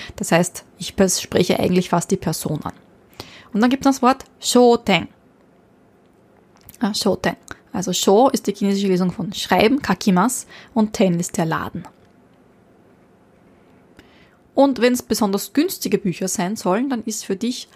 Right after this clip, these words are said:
Book Off die Wahl. Denn Book Off verkauft gebrauchte Bücher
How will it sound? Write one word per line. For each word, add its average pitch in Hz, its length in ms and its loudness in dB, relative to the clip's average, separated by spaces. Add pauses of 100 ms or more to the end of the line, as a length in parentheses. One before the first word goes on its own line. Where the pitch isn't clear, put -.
(300)
Book 277 320 0
Off 208 400 4 (580)
die 220 260 -2 (520)
Wahl. 190 260 -2 (640)
Denn 208 120 0
Book 285 240 2
Off 254 180 4
verkauft - 500 -2
gebrauchte 190 540 0
Bücher 185 500 0